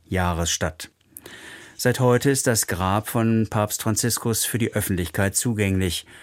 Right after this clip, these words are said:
Bereits heute früh versammelten sich hunderte Menschen vor der Basilika Santa Maria Maggiore in Rom,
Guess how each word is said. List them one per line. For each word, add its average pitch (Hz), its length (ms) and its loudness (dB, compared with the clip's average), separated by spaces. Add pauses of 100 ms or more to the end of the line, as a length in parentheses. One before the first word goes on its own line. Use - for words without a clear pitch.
(260)
Bereits 101 320 2
heute 104 240 0
früh 123 300 0
versammelten 95 640 2
sich 90 200 -2
hunderte 95 380 2
Menschen 87 460 0 (180)
vor 107 220 0
der 90 180 2
Basilika 92 640 0
Santa 92 320 -2
Maria 87 340 0
Maggiore 92 520 0
in 98 200 -2
Rom, 101 400 2